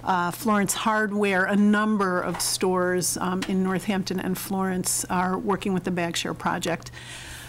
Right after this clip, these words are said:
Um, and in fact, we have calculated in the last five years, we've kept six million plastic and paper bags out of our landfill and local waste streams locally with the Bag Share Project.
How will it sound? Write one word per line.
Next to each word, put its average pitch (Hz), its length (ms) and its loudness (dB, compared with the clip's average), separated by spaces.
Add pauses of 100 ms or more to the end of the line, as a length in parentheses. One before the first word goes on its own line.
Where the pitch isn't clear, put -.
(140)
Um, 208 560 4 (840)
and 208 240 4
in 202 100 4
fact, 208 440 0
we 208 360 4
have 202 200 -2
calculated 226 680 2
in 196 60 2
the 185 80 2
last 190 360 2
five 202 280 0
years, 233 260 4
we've 196 220 -2
kept - 280 -2
six - 520 0
million 202 540 4
plastic 185 600 0
and 190 140 0
paper 190 260 0
bags 180 320 0
out 196 180 2
of 180 100 -2
our 185 100 2
landfill 185 480 0
and 180 100 0
local 180 240 -2
waste 175 240 0
streams 190 400 -2
locally 190 420 0
with 185 160 -4
the 180 80 0
Bag 175 220 0
Share 180 180 -2
Project. 175 480 -2